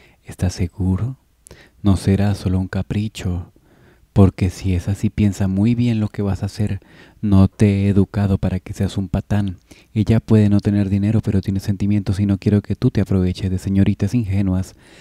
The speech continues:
que todavía creen en cuentos de hadas". "Oh, madre, me tienes en un mal concepto.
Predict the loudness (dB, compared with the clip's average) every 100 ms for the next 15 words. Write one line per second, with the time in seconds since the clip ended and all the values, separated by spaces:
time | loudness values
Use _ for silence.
0 | -6 2 6 8 8 4 2 0 2 0
1 | -2 -2 -2 0 0 -2 -4 -6 -10 -18
2 | _ _ _ _ _ _ _ 4 6 8
3 | 6 4 2 0 0 -4 -8 _ _ _
4 | 2 4 6 4 4 4 4 4 2 2
5 | 2 0 2 -4 -6 -6 -8